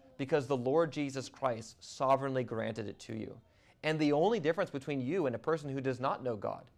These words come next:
is that Christ has not yet sovereignly granted that knowledge to the, the, to the other person. We don't know if he will or not. But the knowledge of God is given sovereignly by the Lord Jesus Christ.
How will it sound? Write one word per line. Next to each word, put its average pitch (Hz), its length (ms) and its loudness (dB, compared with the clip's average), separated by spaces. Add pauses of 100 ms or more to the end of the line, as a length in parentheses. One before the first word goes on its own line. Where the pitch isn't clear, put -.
(460)
is 151 140 2
that 165 160 2
Christ 165 380 2
has 135 240 -4
not 131 360 -4 (100)
yet 123 320 -2 (140)
sovereignly 135 540 0
granted 127 560 -4 (160)
that 135 200 2
knowledge 123 400 0
to 123 120 -6
the, 110 200 -4
the, 117 140 -2 (180)
to 135 140 -6
the 123 100 0
other 120 140 0
person. - 340 -8 (460)
We 110 60 -8
don't 120 120 -2
know 127 120 4
if 127 60 0
he 127 80 -2
will 127 160 4
or 123 100 2
not. 139 220 -2 (1120)
But 135 320 0
the 135 80 4
knowledge 165 420 6
of 135 100 0
God 135 320 2
is 123 140 -4
given 139 320 2
sovereignly 143 580 2
by 123 240 0
the 127 120 4
Lord 127 280 2
Jesus 123 320 -6
Christ. 117 360 -4